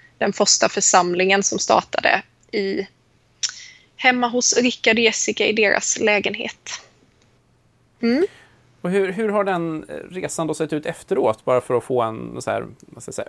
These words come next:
Speaker 2: övergripande fågelperspektiv på, på församlingens resa. Ni har bott där nere i tio år.
Speaker 1: Mm.
Speaker 2: Ehm,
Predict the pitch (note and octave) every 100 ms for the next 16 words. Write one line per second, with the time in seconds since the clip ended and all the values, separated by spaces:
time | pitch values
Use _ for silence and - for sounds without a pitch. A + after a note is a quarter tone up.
0 | C#3+ A#2 A2+ A#2+ - A#2 A2+ G#2+ - B2
1 | A2 A#2+ - C3+ - C3+ - A#2+ A#2 -
2 | - B2+ B2+ C3 A2+ A2+ A#2 D3 D#3+ -
3 | F#3+ D3 D#3 D3+ D3 B2 A2+ A2 - -
4 | F3 D#3 E3 D#3+ E3+ E3+ _ - - -
5 | A#3+ A3 G#3+ C3+ C3 B2 A#2+ B2